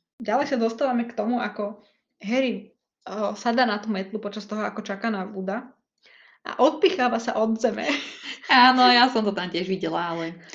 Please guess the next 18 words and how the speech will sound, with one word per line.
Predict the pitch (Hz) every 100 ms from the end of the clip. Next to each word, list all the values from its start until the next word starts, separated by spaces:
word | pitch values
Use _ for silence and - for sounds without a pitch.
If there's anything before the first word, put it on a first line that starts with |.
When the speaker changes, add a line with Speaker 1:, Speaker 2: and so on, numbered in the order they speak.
| - -
Speaker 1:
Čo | -
som | 233 254
si | 247
nemohla | 262 330 302 240
nechať | 262 254 -
ujsť | 240 240 - 233 -
spomenúť. | - 240 247 254 262 233 -
Speaker 2:
Ale | 233 214
v | 226
ďalšej | 277 - -
kapitole | 214 208 208 196 190
to | -
tak | 190
nie | 175 175 160
je. | - - _ _ _ _ _
Speaker 1:
No, | 302 262
neviem, | 233 214 202
neviem. | 190 208